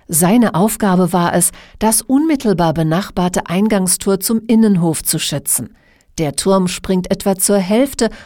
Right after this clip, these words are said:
aus der inneren Ringmauer hervor. In den neunzehnhundertfünfziger Jahren errichteten die Eigentümer Philipp Freiherr von Böselager und Rosa Maria,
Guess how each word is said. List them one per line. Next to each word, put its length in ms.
aus 180
der 220
inneren 400
Ringmauer 560
hervor. 720
In 160
den 180
neunzehnhundertfünfziger 1200
Jahren 420
errichteten 680
die 220
Eigentümer 680
Philipp 440
Freiherr 480
von 280
Böselager 720
und 240
Rosa 380
Maria, 580